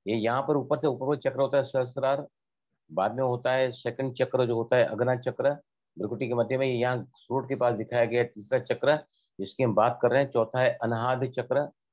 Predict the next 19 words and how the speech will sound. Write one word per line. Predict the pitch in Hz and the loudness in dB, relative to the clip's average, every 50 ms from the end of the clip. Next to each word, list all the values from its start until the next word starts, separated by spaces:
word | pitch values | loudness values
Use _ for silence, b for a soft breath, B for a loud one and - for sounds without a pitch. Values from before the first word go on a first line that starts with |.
| _ - | _ -4
हृदय | 95 104 120 117 | 2 4 4 2
स्थान | 120 - 127 127 120 | 2 2 0 0 0
के | 120 | -2
पास, | 123 123 120 127 131 131 - _ _ _ _ _ _ _ _ - | -2 0 2 2 0 -2 -6 _ _ _ _ _ _ _ _ 0
पांचवा | 104 110 107 107 123 131 127 | 0 0 0 0 0 2 4
है | 131 127 117 | 6 6 6
रम | 107 117 120 123 | 6 6 4 4
जिसका | 117 120 117 - - 123 | 2 0 0 2 2 2
मंत्र | 120 117 117 120 120 117 123 | 4 4 0 0 2 2 2
है | 123 127 127 131 131 - _ _ _ _ _ _ _ | 4 4 2 0 0 -4 _ _ _ _ _ _ _
मणिपुर | 90 101 123 131 123 127 131 - - | -2 -2 -2 -2 -2 -4 -6 -2 -2
चक्र, | - - - 127 131 143 156 - _ _ _ _ _ _ _ _ _ _ - | -4 0 2 2 2 2 0 -6 _ _ _ _ _ _ _ _ _ _ -4
और | 92 98 | -4 -4
उसके | 101 - - 131 | -4 -2 2 4
आता | 117 107 - 120 120 | 4 4 6 4 2
है | 123 | 2
स्वादिष्ठान, | 123 - 113 104 104 120 123 120 - 135 131 139 147 156 - _ _ _ _ _ | 2 2 2 2 2 2 -4 -4 -4 -2 -2 -2 -2 -6 -12 _ _ _ _ _
और | 92 95 | -8 -4
सबसे | - 139 123 - - 151 143 127 - | -4 -4 -2 2 4 4 4 2 0